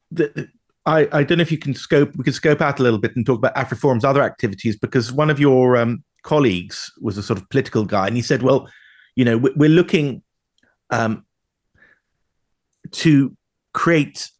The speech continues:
communities that, uh, we, the Afrikaners, are quite vulnerable." I mean, I spent most of my time in South Africa with the Afrikaners, which I think, uh, I'm very, very glad I did, 'cause most journalists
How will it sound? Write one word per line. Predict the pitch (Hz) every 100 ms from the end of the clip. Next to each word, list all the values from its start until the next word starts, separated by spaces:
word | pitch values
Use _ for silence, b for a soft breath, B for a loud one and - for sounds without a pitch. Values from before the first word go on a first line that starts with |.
| _
communities | 151 147 151 - 117 104 98
that, | 117 - - -
uh, | 123 117
we, | - 147 156 147 b b b
the | 147
Afrikaners, | 147 156 170 170 156 143
are | 131
quite | 151 117
vulnerable." | 135 131 113 120
I | 143
mean, | 185
I |
spent | 156 202 165
most | 190
of |
my | 180
time | 156 143
in |
South | 123 131
Africa | 123 117 120
with | 113
the |
Afrikaners, | 113 113 127 113 95 98
which | 107
I | 120
think, | 127 104
uh, | 113 -
I'm | 117 113
very, | 147
very | 123 120
glad | 110 113 110 101
I |
did, | 92 95
'cause | - 104
most | 127 117 - -
journalists | 113 101 - -